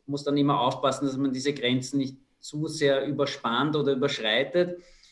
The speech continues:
Aber das war eigentlich eine relativ einfache Übung. Das heißt, wir haben uns letztes Jahr im August, ähm, bei der Rosauer Lände getroffen, da am Donaukanal und, ähm, zu diesem Fotoshooting.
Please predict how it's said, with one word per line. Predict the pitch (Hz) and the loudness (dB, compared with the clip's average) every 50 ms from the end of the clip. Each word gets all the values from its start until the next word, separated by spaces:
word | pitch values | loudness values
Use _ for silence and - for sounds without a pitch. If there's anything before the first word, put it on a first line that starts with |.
| _ _ _ _ - - - | _ _ _ _ -20 -10 -2
Aber | - 143 143 156 147 151 147 - | 0 4 6 6 6 6 4 2
das | 139 135 131 143 | 0 2 4 4
war | 135 | 4
eigentlich | 139 131 127 131 139 139 143 | 4 6 6 4 4 4 4
eine | 135 135 127 | 2 2 2
relativ | 131 131 127 123 139 131 - | 2 0 0 0 -2 -2 -2
einfache | - 117 123 123 - 123 123 131 120 | -2 -2 -2 -2 -2 -4 -2 0 0
Übung. | 120 117 123 127 123 | 0 2 2 0 0
Das | 123 127 | 0 0
heißt, | 143 139 139 - | 0 -2 -2 -2
wir | 156 139 | -2 0
haben | 139 139 147 151 151 - - 143 | 2 4 4 2 2 0 -4 -4
uns | 147 147 143 - - - - _ _ _ _ _ _ - | -2 -2 -2 -4 -8 -16 -20 _ _ _ _ _ _ -6
letztes | 135 135 135 143 - 160 147 - | -6 -6 -6 -6 -8 -8 -6 -2
Jahr | 147 131 139 | 0 0 2
im | 147 151 | 2 2
August, | 147 151 147 151 170 208 214 - - - - - 123 | 2 2 2 2 2 2 0 0 -6 -12 -14 -10 -6
ähm, | 139 139 139 139 143 143 143 143 143 143 135 - - - - - | -2 0 2 2 4 4 4 2 2 -2 -4 -8 -14 -18 -10 -4
bei | 135 135 131 131 127 131 131 127 127 131 127 110 113 - - | -2 0 0 2 2 0 0 0 -2 -4 -4 -6 -8 -6 -6
der | 139 - | -6 -4
Rosauer | 131 135 - - - 117 123 139 156 160 | -4 -6 -6 -4 -2 0 2 4 4 4
Lände | 156 139 123 127 139 151 151 156 156 151 151 | 4 2 2 2 2 2 2 2 2 2 0
getroffen, | 151 - - - 120 127 139 - - - 165 156 | -2 -6 -6 -4 -2 -2 -2 -2 -4 -6 -4 -2
da | 147 135 | 0 0
am | 131 131 | 0 0
Donaukanal | 131 135 147 175 190 185 180 175 170 160 131 127 139 160 175 180 | 0 -2 0 0 0 0 -2 -2 -2 0 0 2 2 2 2 0
und, | 156 123 117 131 123 120 101 | -2 -4 -6 -10 -10 -8 -6
ähm, | 123 131 131 131 135 135 127 127 | -4 -2 0 0 0 -2 -2 -6
zu | - 139 | -8 -8
diesem | 123 135 123 139 131 | -6 -4 -2 -2 -2
Fotoshooting. | 131 135 127 120 - 175 - - 175 165 160 165 175 175 175 185 185 180 - | -2 -2 -4 -4 -4 -6 -8 -6 -6 -6 -4 0 0 2 2 2 2 0 -4